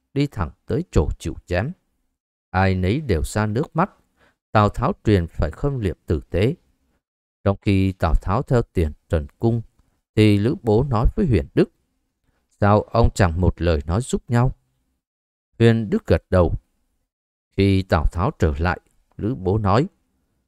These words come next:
"Tha cho tôi làm ông làm chánh, tôi làm phó, thì định thiên hạ có khó gì?" Tào Tháo quay lại hỏi ý kiến của Huyền Đức. Huyền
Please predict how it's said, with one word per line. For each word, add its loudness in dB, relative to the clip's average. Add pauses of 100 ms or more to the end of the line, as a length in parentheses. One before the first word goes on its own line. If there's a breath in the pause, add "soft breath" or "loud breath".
(320)
"Tha 2
cho -4
tôi 0
làm -6 (540)
ông -2
làm -2 (120)
chánh, -2 (440)
tôi 4
làm 0
phó, -2 (380)
thì 2
định -4
thiên -2
hạ -4
có -4
khó -2
gì?" -4 (920)
Tào 4
Tháo -4
quay 0
lại -4
hỏi -2
ý -4 (120)
kiến -4
của 0
Huyền -2
Đức. 0 (800)
Huyền 0